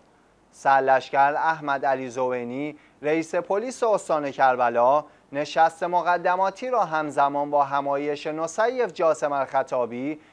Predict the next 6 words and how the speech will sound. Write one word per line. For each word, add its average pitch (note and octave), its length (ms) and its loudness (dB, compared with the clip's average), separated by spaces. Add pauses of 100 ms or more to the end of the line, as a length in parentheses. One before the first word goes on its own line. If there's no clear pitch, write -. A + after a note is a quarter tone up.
(180)
رئیس D#3+ 340 -2
کمیته F#3 600 -2
عالی F#3 340 2
امنیتی C3+ 640 -2
این B2+ 180 -6
استان، D#3 520 -2